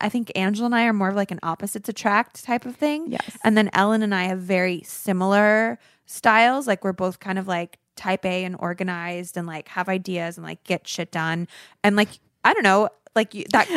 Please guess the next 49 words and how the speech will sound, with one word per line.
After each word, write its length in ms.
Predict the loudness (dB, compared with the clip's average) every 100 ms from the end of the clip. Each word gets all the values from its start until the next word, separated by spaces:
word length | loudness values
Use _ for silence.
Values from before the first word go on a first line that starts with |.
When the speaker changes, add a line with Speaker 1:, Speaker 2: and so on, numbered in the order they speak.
| 0 4
Speaker 2:
I, 200 | 4 4
I 120 | 2
don't 80 | 6
Speaker 1:
that 140 | 4
Speaker 2:
do 60 | 4
any 40 | 4
Speaker 1:
could, 100 | 6
Speaker 2:
of 60 | 6
that. 200 | 4 4
Speaker 1:
that 140 | 4
could, 280 | 6 4 6
like, 360 | 6 6 2
no, 240 | 2 4 6
no, 180 | 6 6
I 60 |
mean, 180 | 4 4
like, 160 | 4 2 -4 _
Speaker 2:
<laughs> 160 | -12
Speaker 1:
n-, 240 | -12 -4 4
like, 180 | 4 2 -4
you 120 | 0
get 200 | 0 2
shit 180 | 0 4
done 200 | 2 0
too, 340 | 0 0 0 -2 0
but 140 | 2
it's 100 | 0
just, 180 | -4 -2
like, 120 | -2
Speaker 2:
Very 240 | 4 6 6
Speaker 1:
you, 40 |
Speaker 2:
different, 340 | 2 -4 -6 -4
Speaker 1:
but 80 | -4
it's, 100 | -2
Speaker 2:
very 160 | -2 -4
Speaker 1:
we're, 40 |
Speaker 2:
different 240 | 2 4 4
Speaker 1:
we're 80 | 4
different 320 | 2 2 0
Speaker 2:
approaches. 100 | 0
Speaker 1:
styles. 440 | 4 4 4 2 2
Speaker 2:
Yes. 220 | 4 4
Speaker 1:
Well, 120 | 6
like, 160 | 4 4
how 180 | 4
would 120 | 4 2
you 80 | -2
describe 400 | -4 -4 -8 -8
it? 200 | -14